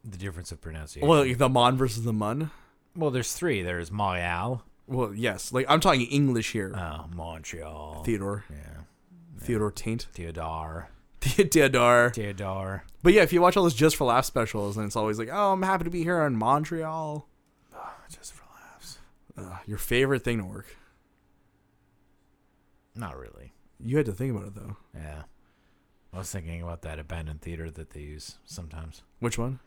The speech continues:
Speaker 1: The one on, uh,
Speaker 2: Blurry?
Speaker 1: uh,
Speaker 2: The one near
Speaker 1: Sa-,
Speaker 2: Music Bliss?
Speaker 1: Saint Laurent Saint Cat.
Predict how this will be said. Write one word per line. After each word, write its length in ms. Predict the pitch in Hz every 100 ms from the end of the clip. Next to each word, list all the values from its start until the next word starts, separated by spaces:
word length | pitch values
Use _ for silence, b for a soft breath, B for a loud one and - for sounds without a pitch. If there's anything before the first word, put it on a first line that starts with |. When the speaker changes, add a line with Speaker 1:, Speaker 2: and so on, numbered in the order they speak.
| _ _ _ -
Speaker 1:
The 60 |
one 160 | 78 76
on, 240 | 76 73
uh, 240 | 71 71 78 -
Speaker 2:
Blurry? 460 | 107 104 101 151 151 - _ _ _ _ _ -
Speaker 1:
uh, 100 | -
Speaker 2:
The 60 | 127
one 100 | 123
near 80 | 117
Speaker 1:
Sa-, 40 |
Speaker 2:
Music 220 | 113 110
Bliss? 160 | - -
Speaker 1:
Saint 160 | 92
Laurent 300 | 85 85 82
Saint 240 | - 80 73
Cat. 280 | 92 80